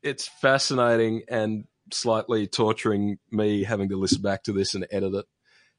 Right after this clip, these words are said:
And I seem, yeah, fascinating's s-, one.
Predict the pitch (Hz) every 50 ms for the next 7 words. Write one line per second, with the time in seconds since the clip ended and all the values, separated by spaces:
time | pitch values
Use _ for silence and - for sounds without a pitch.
0 | _ _ - 101 98 95 95 95 95 95 - _ _ _ _ _ - 127 107 95
1 | - - - - 107 104 104 104 104 104 101 98 95 95 92 - - 120 113 117
2 | 113 - 123 110 104 101 101 101 101 101 101 101 95 - - - - _ _ _
3 | _ _ _ - - - - - - 101 101 98 95 95 95 95 95 95 98 98
4 | 98 92